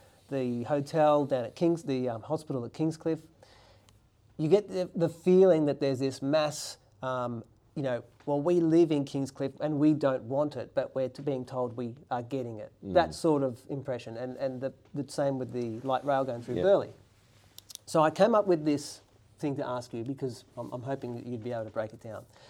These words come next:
Speaker 1: If you've got an area, there's thirty-five thousand people like yours,
Speaker 2: Mm-hmm.
Speaker 1: and you,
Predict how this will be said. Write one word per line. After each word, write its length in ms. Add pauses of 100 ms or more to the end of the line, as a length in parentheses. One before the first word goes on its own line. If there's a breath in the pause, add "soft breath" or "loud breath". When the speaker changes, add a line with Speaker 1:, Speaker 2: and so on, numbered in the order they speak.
(640 loud breath)
Speaker 1:
If 140
you've 140
got 160
an 100
area, 440 (720)
there's 100
thirty-five 480
thousand 360
people 360
like 220
yours, 440 (320)
Speaker 2:
Mm-hmm. 260 (720 soft breath)
Speaker 1:
and 160
you, 340